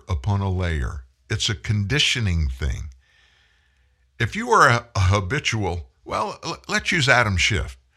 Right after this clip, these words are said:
prime example. And I don't, I don't have any idea if he's wealthy or, that's not what I'm talking about. I'm, I, I,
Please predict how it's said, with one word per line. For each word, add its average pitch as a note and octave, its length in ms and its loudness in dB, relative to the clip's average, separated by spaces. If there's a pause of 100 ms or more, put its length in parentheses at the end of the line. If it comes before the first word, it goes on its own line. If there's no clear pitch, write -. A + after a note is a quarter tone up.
(240)
prime A2 260 0
example. F2 520 -2
And F2+ 120 -4
I C3 100 2
don't, C#3 180 -2 (120)
I A#2+ 80 0
don't G#2+ 160 2
have F#2 160 2
any G2+ 160 0
idea F2 400 0
if D#2+ 140 -6
he's D2+ 180 -4
wealthy A#2+ 460 2
or, G2 160 0 (260)
that's A#2+ 240 2
not A#2 160 2
what G2+ 100 -4
I'm F2+ 120 0
talking F#2 420 -2
about. D#2 180 -2
I'm, G#2+ 160 -4 (540)
I, A2+ 220 -2
I, A#2+ 140 -2